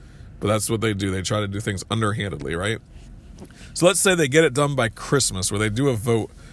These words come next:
by Christmas. Or let's, even in the beginning of December, let's say they do that, then the, it gets sent to the Senate. They have to do a trial by law. Like, the Republicans in s-, the Senate,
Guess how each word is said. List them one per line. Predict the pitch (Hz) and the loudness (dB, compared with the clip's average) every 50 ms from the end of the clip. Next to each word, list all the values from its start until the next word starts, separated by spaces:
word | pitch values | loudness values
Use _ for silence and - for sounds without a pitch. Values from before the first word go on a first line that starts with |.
| - - - - - | -18 -18 -20 -6 -2
by | - 104 104 | 0 0 0
Christmas. | 107 - - - 127 117 - - 78 - - - - - - - - - - - - - - - - - - - - - - - - - - - - - - - - - - - - - - - - - - | -2 -2 0 2 2 2 2 0 -4 -4 -4 -4 -4 -6 -8 -12 -16 -20 -20 -20 -18 -18 -18 -18 -18 -18 -20 -20 -20 -20 -20 -20 -20 -20 -20 -20 -20 -18 -18 -18 -18 -18 -18 -18 -16 -16 -14 -14 -8 -2 0
Or | 120 123 | 0 2
let's, | 135 143 156 160 - - | 4 4 2 2 2 2
even | 151 151 160 170 165 | 2 4 4 4 2
in | 160 160 156 | 2 2 2
the | 156 156 | 0 0
beginning | 147 147 160 160 151 | 0 0 0 0 0
of | 147 | 0
December, | 139 123 - 143 120 107 | 0 0 0 0 2 0
let's | 104 107 - | 0 2 2
say | - 123 | 2 2
they | 117 113 | 2 2
do | 113 113 117 | 2 2 2
that, | 120 120 107 101 - - - - - - - - - | 4 2 2 0 -2 -6 -12 -20 -20 -20 -20 -4 2
then | - 143 143 143 | 2 2 4 4
the, | 139 131 117 110 104 - - - - - - - - - | 2 2 2 2 0 -4 -8 -14 -20 -20 -20 -18 -6 -2
it | - 113 110 | -2 2 4
gets | 143 160 160 - | 4 4 4 4
sent | - 156 156 139 | 4 4 4 4
to | 135 | 2
the | 120 113 | 2 4
Senate. | - - - - 139 131 117 98 76 | 4 4 6 4 4 2 2 0 2
They | 113 123 123 | 4 4 4
have | 113 131 139 143 139 | 4 4 4 2 2
to | - 127 | 0 0
do | 123 131 127 | 0 2 2
a | 113 | 2
trial | - - - 123 113 110 104 98 | 0 0 2 2 2 4 2 2
by | 95 98 101 95 | 0 0 0 0
law. | 92 90 98 107 104 95 78 82 90 98 - - - - - - - - - - - - - - - - - - | 0 0 2 2 2 2 0 -2 -4 -8 -10 -14 -20 -20 -20 -20 -20 -20 -20 -20 -20 -20 -20 -20 -20 -20 -10 -4
Like, | - - 113 101 | 0 0 2 2
the | 104 | 0
Republicans | 104 101 - - 131 135 131 113 120 120 117 107 | 0 0 2 4 4 4 4 2 0 -2 -2 -2
in | 110 107 104 92 | -2 -2 -4 -2
s-, | 90 - - - | -2 -2 -2 -2
the | - - 107 | -2 0 0
Senate, | - - - 120 113 110 101 - - | 2 2 2 2 2 0 -2 -4 -6